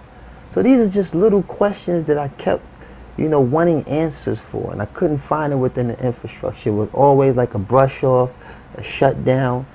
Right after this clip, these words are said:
and, and it's like, you know, if I can't find the answers, you know, in, in the faith that I'm practicing, maybe I need to outsource, you know. And I found myself searching,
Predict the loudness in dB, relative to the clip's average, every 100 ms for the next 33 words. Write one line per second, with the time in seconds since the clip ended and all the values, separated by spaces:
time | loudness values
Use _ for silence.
0 | -20 -20 -12 -8 -6 -4 -4 -2 0 0
1 | 2 2 2 0 0 -2 -4 -12 -20 -20
2 | -8 2 2 2 -2 0 0 0 -2 -4
3 | -4 -2 -4 -4 -8 -4 0 2 0 -4
4 | -14 -20 -4 -2 0 0 -2 2 6 6
5 | 4 0 -2 0 0 0 -2 -8 -8 -10
6 | -12 -20 -20 -20 -8 0 2 2 2 2
7 | 0 0 0 0 -4 -10 -10 -14 -20 -20
8 | -20 -20 -20 -20 -10 -2 0 0 0 -2
9 | 0 -2 0 -2 0 0 0 2 2 2
10 | -2 -4